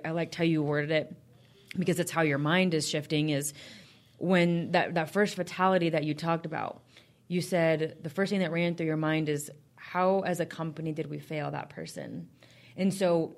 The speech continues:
as a business owner, I'm just curious, does your mind ever shut off?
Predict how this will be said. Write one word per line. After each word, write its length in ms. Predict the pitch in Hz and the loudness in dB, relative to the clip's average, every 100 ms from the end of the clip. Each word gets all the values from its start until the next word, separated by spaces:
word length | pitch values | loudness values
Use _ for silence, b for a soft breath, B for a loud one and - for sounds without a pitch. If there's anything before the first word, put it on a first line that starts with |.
| - | -10
as 260 | 170 165 160 | -6 -4 -4
a 80 | |
business 640 | 151 143 185 208 180 160 165 | -6 -2 0 0 -2 -4 -4
owner, 400 | 147 143 143 147 B B B B | -4 -2 -2 -4 B B B B
I'm 100 | 170 | -4
just 200 | 170 170 | -2 -2
curious, 640 | - 180 180 170 151 165 - - _ _ - | -4 -2 2 2 0 -4 -12 -16 _ _ -4
does 120 | 175 | -2
your 100 | 180 | 0
mind 200 | 170 175 | 0 0
ever 140 | 165 165 | -2 -4
shut 200 | 165 156 | -4 -6
off? 300 | 160 - | -6 -12